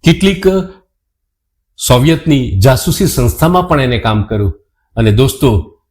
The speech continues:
જ્યારે જર્મની સાથેના યુદ્ધમાં એને આગાહી કરી હતી, પૂર્વધારણા કરી હતી, એ માટે હિટલરે પણ એને જીવતો કે મરેલો મારી સમક્ષ હાજર કરો, એમના ઉપર ઇનામ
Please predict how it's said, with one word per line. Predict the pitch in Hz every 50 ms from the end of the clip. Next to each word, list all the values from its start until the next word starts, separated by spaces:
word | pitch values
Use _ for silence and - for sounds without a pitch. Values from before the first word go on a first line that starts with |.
| _ _ _
જ્યારે | - 98 110 123 127 139 147 143
જર્મની | 120 98 117 110 113 117 131 143 139 - -
સાથેના | 127 120 107 - 135 131 135 131 117
યુદ્ધમાં | 107 110 117 120 117 123 127 120 104 95 92 82 - _ _ _ _ _ _ _ _ _
એને | - 113 113 113 110 104 107 - - -
આગાહી | - 117 113 120 135 131 101 131 123 -
કરી | 120 110 113 113
હતી, | 107 98 - 107 101 101 -
પૂર્વધારણા | - - 147 147 156 165 131 131 120 120 117 113 107
કરી | 90 - 107 101 101 101
હતી, | - - 101 95 90 - - _ _ _ _ _ _ _ _ _ _ _ _ -
એ | 120 110
માટે | 107 113 110 107 113 107 101 80 - - _ _ _ _ _
હિટલરે | - - 123 - - 151 151 151 147 147
પણ | - - 131 117 104 87 - - - _ -
એને | 117 120 113
જીવતો | 98 90 120 123 127 131 - 160 160 160 151 -
કે | - 120 123 120
મરેલો | 110 117 117 127 123 117 113 107 98 85 - - _ _ _ _ _ _ -
મારી | 113 110 113 120 113 -
સમક્ષ | - 117 113 101 - - -
હાજર | 101 101 98 110 107
કરો, | 104 120 113 104 101 87 76 - - _ _ _ _ _ _ _
એમના | - 110 113 117 123 120 117
ઉપર | 110 110 139 135 - - -
ઇનામ | 120 113 117 117 113